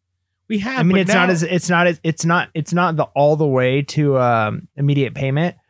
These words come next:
Speaker 2: but it's pretty close 'cause that's the problem is we've been complaining that our items get held up in basically limbo.
Speaker 1: Yeah.
Speaker 2: Uh, can't sell because we've accepted an offer.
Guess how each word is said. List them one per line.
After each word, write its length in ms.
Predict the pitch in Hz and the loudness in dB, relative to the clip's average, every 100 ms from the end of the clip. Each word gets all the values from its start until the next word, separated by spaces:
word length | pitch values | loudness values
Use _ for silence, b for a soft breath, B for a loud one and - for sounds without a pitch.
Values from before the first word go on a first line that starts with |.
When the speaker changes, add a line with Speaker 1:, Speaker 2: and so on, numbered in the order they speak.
| _ _ | _ _
Speaker 2:
but 80 | 151 | -6
it's 120 | 135 | -4
pretty 180 | - 226 | -4 -4
close 460 | - 156 214 180 - | -2 0 0 0 -2
'cause 160 | 151 | -2
that's 200 | 147 175 180 | -2 -2 -4
the 80 | |
problem 460 | 156 156 151 143 135 | -4 -2 0 -2 -4
is 200 | 143 123 135 | -4 -4 -4
we've 240 | 143 156 | -4 -2
been 200 | 156 143 | 0 -2
complaining 460 | 131 135 170 185 165 | -4 -4 -2 -2 0
that 120 | 143 | 0
our 80 | 120 | 0
items 340 | 131 147 143 | 0 0 -2
get 180 | - 123 | -4 -6
held 300 | 127 143 139 | -4 -2 0
up 240 | 131 120 - | 0 -2 -4
in 340 | 131 123 123 120 | -6 -4 -4 -2
basically 440 | 131 127 - 127 | -2 -4 -4 -4
limbo. 600 | 120 147 135 107 113 123 _ _ - | -2 0 0 0 0 -4 _ _ -10
Speaker 1:
Yeah. 180 | 117 123 131 | -8 -6 -4
Speaker 2:
Uh, 140 | 123 - _ | -4 -6 _
can't 280 | - 175 147 | -2 -2 -2
sell 300 | - 151 127 | 0 2 2
because 240 | 135 139 127 | 0 -2 -2
we've 140 | 135 | -2
accepted 380 | 131 143 135 127 | -2 -4 -2 -4
an 80 | 120 | -2
offer. 460 | 123 123 110 117 | -2 -2 -4 -4